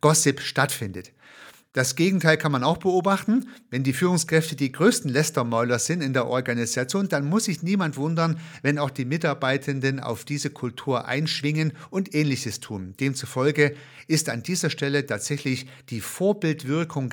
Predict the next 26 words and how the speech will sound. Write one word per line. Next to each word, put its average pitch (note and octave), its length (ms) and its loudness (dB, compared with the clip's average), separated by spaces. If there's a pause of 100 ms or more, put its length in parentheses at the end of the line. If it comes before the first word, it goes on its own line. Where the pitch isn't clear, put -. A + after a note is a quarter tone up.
(120)
aller E3+ 360 0
Führenden C#3 720 -2
einer B2 300 -2
Organisation C3 840 -4
extrem C#3+ 560 -2
wichtig. C#3+ 480 0 (280)
Man A#2 200 -2
kann E3+ 160 2
schon D#3+ 160 0
mal D3 280 4 (280)
ein, B2+ 340 0 (320)
äh, B2 120 -4
Pläuschchen D3 840 2
machen, D#3+ 480 0
man A2+ 100 -6
kann D#3 180 -2
mal C3+ 360 2
Tratsch D3+ 340 -2
und C3+ 380 -6
Klatsch C3 360 0
und A#2+ 200 -10
Gossip D3 440 0
frönen, D3 640 2 (320)
aber C#3 380 0
es - 160 -4
sollte C3 480 -2